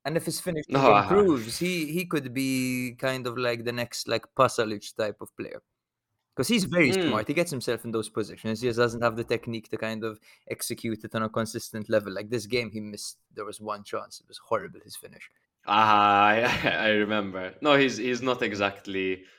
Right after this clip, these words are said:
Speaker 2: frightening and, and, like, in front of goal. And I remember us really enjoying him
Speaker 1: <coughs>
Speaker 2: during the, uh, was it the under
Speaker 1: Yes.
Speaker 2: twenty-one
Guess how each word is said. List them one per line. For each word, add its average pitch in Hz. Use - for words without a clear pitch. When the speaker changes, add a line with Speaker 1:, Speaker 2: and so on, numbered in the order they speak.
Speaker 2:
frightening 98
and, 104
and, 95
like, 95
in 98
front 98
of 95
goal. 98
And 101
I 101
remember 107
us -
really 120
enjoying 107
him 104
Speaker 1:
<coughs> -
Speaker 2:
during 104
the, 101
uh, 92
was 110
it 107
the 110
under 110
Speaker 1:
Yes. 107
Speaker 2:
twenty-one 123